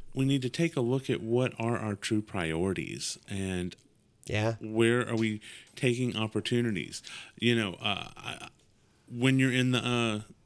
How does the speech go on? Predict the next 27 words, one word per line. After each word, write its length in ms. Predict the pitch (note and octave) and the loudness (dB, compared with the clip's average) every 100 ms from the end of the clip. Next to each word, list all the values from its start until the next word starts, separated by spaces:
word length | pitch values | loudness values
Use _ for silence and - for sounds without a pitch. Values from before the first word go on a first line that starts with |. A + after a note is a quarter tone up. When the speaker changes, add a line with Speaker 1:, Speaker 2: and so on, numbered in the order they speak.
| _ | _
Speaker 1:
Walmart 540 | A2+ A#2 C#3 C3 F#2+ D2+ | -2 2 4 2 0 0
and 100 | G#2 | 0
you 80 | |
see 220 | G2 - A#2+ | 0 2 2
the 100 | A#2 | 2
person 380 | B2 A#2+ - | 2 2 2
that 180 | G2 - | -2 0
you 60 | A2+ | 2
know 300 | A2 A#2+ A2 | 2 4 4
is 80 | F#2+ | 2
gonna 180 | A2+ G2 | 0 -2
take 300 | - G#2 G#2+ | 0 0 0
up 140 | F#2+ | -2
a 40 | |
lot 220 | F2+ F#2+ F#2 | 0 2 0
of 140 | - | -2
time, 580 | - C#3+ C#3 G2 F#2 G#2 - - - | -4 -2 0 2 2 0 -4 -12 -2
you 120 | G#2+ | 2
know 340 | G#2 A2 A2 G#2 | 2 4 2 2
that 120 | E2+ | 2
they 240 | G#2 G2 - - - | 2 2 -2 -14 -6
are 120 | - G2+ | -2 0
always 380 | A2 G#2+ G2 G#2+ | 2 2 0 0
needy 680 | G#2+ A#2 B2 A2 G2+ G2 | 2 4 2 0 0 -2
and 160 | G#2 G2 | -4 -2
Speaker 2:
Yep. 100 | A#2 | 0
Speaker 1:
something. 180 | B2 | 2